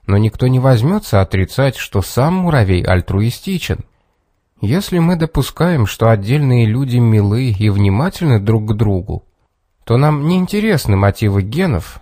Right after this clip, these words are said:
которую эту добродетель порождают.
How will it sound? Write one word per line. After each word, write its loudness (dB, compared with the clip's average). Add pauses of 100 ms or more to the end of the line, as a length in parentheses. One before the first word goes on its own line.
которую 0
эту 0
добродетель 0
порождают. -2